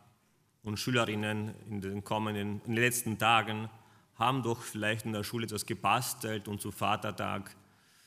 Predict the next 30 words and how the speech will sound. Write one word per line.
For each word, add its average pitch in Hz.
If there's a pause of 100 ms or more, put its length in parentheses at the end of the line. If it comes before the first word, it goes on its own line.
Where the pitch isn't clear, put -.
(220)
äh, 98
die 104
Väter 127
dadurch 110
geehrt 107
mit 104
einem 98
Geschenk. 117 (560)
Auch 98
ich 117
durfte 110
heute 104
mich 104
freuen, 110 (960)
ähm, 95
dass 107
die 104
Kinder 113
etwas 101
vorbereitet 123
haben. 101 (1040)
Denn 165
in 147
der 131
Gesellschaft 117
wird 101 (880)
heute 113
unter 110
anderem 104
auch 101